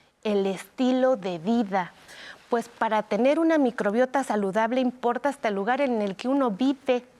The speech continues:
la contaminación ambiental. Aunque usted no lo crea, están involucrados factores genéticos. ¿Y qué tal la alimentación? Se dice que la gente que come poquita fibra y pocos alimentos fermentados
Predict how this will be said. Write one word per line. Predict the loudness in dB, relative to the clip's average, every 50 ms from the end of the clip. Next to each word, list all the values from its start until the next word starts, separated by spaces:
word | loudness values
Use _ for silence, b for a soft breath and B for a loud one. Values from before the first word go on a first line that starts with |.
| _ _ _
la | -4 -4 -4
contaminación | -2 -2 -4 -2 -2 -2 0 0 0 0 0 0 0 0 0 2
ambiental. | 2 2 0 0 0 -2 -4 -4 -6 -4 -4 -2 -2 -2 -2 -4 -6 B B B B B B B B B B B B
Aunque | -2 -2 0 0 -2
usted | -2 0 0 2
no | 2 4
lo | 4 2 2
crea, | 2 0 -2
están | 0 0 0 0
involucrados | 2 2 2 2 0 0 -2 -2 0 0 0 -2 -2
factores | -4 -6 -6 -4 _ -2 0 0 -2 -4
genéticos. | -8 -6 -6 -4 -2 0 0 -2 -2 -4 -10 -10 -8 -10 -10 -10 -12 -16 -20 _ _ _
¿Y | -12 -8
qué | -6 -4 -6
tal | -4 -2 -2 -2 -2 0
la | -2
alimentación? | -2 -2 -4 -6 -8 -8 -8 -10 -8 -4 -2 -2 -2 -2 -6 B B B B B B B B B B -6
Se | -4 -2
dice | -2 0 0 -2 -2
que | -2 -2 -2
la | -4 -4
gente | -4 -4 -4 -4 -4 -6
que | -8 -10 -12
come | -8 _ -2 0 0 0 -2
poquita | -4 -8 -10 -12 -12 -10 -8 -10 -10 -6 -6 -6 -4
fibra | -4 -4 -4 -4 -4 -4 -6 -8 -10 -12 -18 -10 -6
y | -6 -6
pocos | -4 -2 -4 -2 -2 -4 -4 -2
alimentos | -2 -2 -2 -2 -2 -4 -4 -6 -8
fermentados | -8 -8 -8 -6 -6 -8 -8 -6 -4 -4 -4 -4 -4 -8 -12